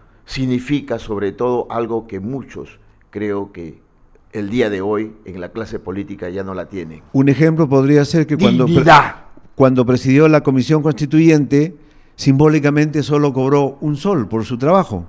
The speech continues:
Speaker 1: Así es, fue tan digno para con el, las cuarenta y cuatro naciones y las cuarenta y siete lenguas que tiene el país, fue tan digno que, bueno, en fin,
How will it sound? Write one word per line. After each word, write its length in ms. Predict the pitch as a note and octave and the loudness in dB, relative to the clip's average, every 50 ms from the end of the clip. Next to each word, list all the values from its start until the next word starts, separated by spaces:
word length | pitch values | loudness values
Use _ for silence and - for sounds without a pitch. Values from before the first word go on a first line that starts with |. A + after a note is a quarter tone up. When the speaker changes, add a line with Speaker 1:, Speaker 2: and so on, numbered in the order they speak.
| - - | -12 -12
Speaker 1:
Así 360 | - A2+ - - - C#3 D3 | -10 -10 -10 -8 -4 -2 0
es, 320 | D#3 - - - - - - _ _ _ _ _ _ _ _ | 0 0 -2 -4 -10 -16 -20 _ _ _ _ _ _ _ _
fue 540 | - - C#3 D#3 E3+ F3+ F3+ F3 - - - - - | -10 -4 0 2 2 2 2 0 -4 -12 -20 -8 -2
tan 360 | - C#4+ C4 G#3 D#3+ D3+ C#3 D3 | 0 2 2 2 0 -4 -6 -4
digno 600 | F3+ G3+ F3+ E3 D3 C3+ B2 B2+ B2 - - - _ _ _ _ _ _ _ - | -6 -6 -4 -6 -6 -4 -6 -6 -8 -10 -14 -20 _ _ _ _ _ _ _ -4
para 380 | C#3 B2+ A#2+ A#2+ A#2 - - - _ _ - - _ - | -4 -2 -2 -4 -6 -10 -14 -20 _ _ -20 -20 _ -12
con 220 | A#2+ B2+ A2+ A2 | -10 -10 -8 -10
el, 120 | A2 G#2+ - - - - - - _ - - - | -10 -12 -14 -20 -20 -20 -20 -20 _ -18 -12 -8
las 240 | A#2 A2+ A#2 - - | -6 -6 -6 -8 -6
cuarenta 440 | - A#2+ B2 B2+ B2+ A#2 A2 - A#2+ | -4 -4 -4 -2 -4 -4 -4 -2 -4
y 100 | B2 - | -4 2
cuatro 360 | - F#3 F3+ - E3+ D#3+ C#3+ | 4 4 4 4 2 -2 -4
naciones 420 | C3 B2+ - D#3+ D3+ D3 B2+ - | -4 -4 -4 -4 -4 -4 -6 -6
y 40 | C3 | -6
las 180 | A#2+ G#2+ - - | -6 -6 -6 -6
cuarenta 400 | B2+ B2+ C3 C3 A#2+ G#2+ - B2 | -4 -2 -2 -2 -2 -2 -4 -4
y 60 | B2 | -4
siete 280 | - - F3+ - D#3 | -4 -4 -4 -2 -2
lenguas 320 | D3 D3+ E3 D#3 D3 A#2+ - | -2 -2 -2 -4 -4 -6 -6
que 120 | C3 B2 | -8 -8
tiene 220 | - D#3 D#3 D3+ C#3+ | -6 -4 -2 -2 -2
el 100 | C3 - | -2 -2
país, 480 | A#2+ B2+ D#3 F#3 - - - - - _ _ _ _ _ _ _ | -2 0 0 0 -2 -6 -10 -18 -20 _ _ _ _ _ _ _
fue 160 | - A3 G#3+ | 0 0 2
tan 260 | A3 A3+ G#3+ G3+ E3 | 4 2 2 2 0
digno 460 | F#3 F#3 F#3 F3 D#3+ D#3+ D#3 D#3 - - - _ _ _ _ _ _ - | -6 -6 -6 -6 -6 -6 -8 -10 -14 -20 -20 _ _ _ _ _ _ -16
que, 140 | C3 - | -16 -10
bueno, 240 | G2+ D3 D#3+ C3+ C3 | -6 -4 -4 -4 -4
en 100 | B2+ A#2+ | -6 -8
fin, 360 | B2+ D#3 D#3+ C3 F#2+ - - | -8 -8 -8 -8 -8 -12 -16